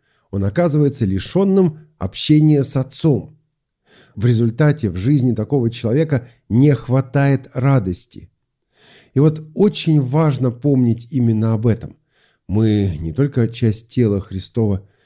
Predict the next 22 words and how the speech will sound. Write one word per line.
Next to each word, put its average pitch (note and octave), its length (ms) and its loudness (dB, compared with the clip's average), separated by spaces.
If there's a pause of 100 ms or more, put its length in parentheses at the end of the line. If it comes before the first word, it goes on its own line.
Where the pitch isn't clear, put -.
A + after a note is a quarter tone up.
(240)
мы A#2 240 6
еще A2+ 340 0
и A2 80 0
часть A#2 540 -2
Божьей G#2 480 -2
семьи. A#2+ 600 -2 (880)
И F#2+ 80 -4
в D#2+ 60 -2
любой C3 340 4
семье C3+ 640 2 (100)
особую D3+ 400 0
важность D3 640 0
имеют D3+ 540 2 (160)
отношения. A#2 880 -4 (880)
Да, F3 240 4
нам D3+ 220 4
нужны C#3+ 360 2
отношения C3+ 720 0 (240)
с - 100 -20
нашим A#2+ 420 0
Небесным A#2 680 2
Отцом. B2 560 -2